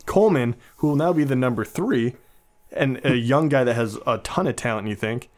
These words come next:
Speaker 1: And then say you do get Saquon Barkley, you have a primetime running back with probably Duke Johnson backing him up, which is a, a great backup. I mean,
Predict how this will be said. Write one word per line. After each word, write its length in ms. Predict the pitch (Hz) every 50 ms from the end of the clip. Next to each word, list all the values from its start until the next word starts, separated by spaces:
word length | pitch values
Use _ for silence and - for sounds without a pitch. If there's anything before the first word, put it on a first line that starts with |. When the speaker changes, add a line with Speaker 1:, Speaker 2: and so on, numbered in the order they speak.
| _ - _ _ -
Speaker 1:
And 140 | 131 127
then 160 | 135 131 123 120
say 220 | - - 170 175
you 160 | 160 143 135
do 200 | 120 127 127 120
get 180 | 107 117 107 90
Saquon 440 | - - 123 - - 117 110 107 98
Barkley, 380 | 101 101 92 - 101 101 104 - - _ - _ _ _ _ _ _ _ _ _
you 140 | - 123 117
have 240 | 113 117 117 117 113
a 160 | 117 117 113 107
primetime 800 | - - - 127 123 123 123 123 - 131 120 120 117 117 117 113
running 320 | 117 120 120 117 117 113
back 340 | 107 113 110 110 110 107 -
with 360 | - 120 113 107 - - - - - - _ _ _ _ _ _ - _ _ _ _ _ -
probably 480 | - - 185 185 180 151 131 120 123 117
Duke 220 | 107 104 113 101
Johnson 500 | 98 113 110 107 104 98 - 113 113 110
backing 400 | 104 - 110 110 113 - - 123
him 120 | 117 110 107
up, 220 | 107 120 131 -
which 160 | 123 113 -
is 140 | 123 113 104
a, 140 | 113 104 -
a 300 | - 117 113 110 107 104 - - _ 123
great 320 | 120 - 113 117 113 113 110
backup. 480 | 110 104 101 104 - 135 131 143 - - - - - - - - - - - - -
I 120 | 123 123 127
mean, 440 | 131 135 131 127 127 127 120 123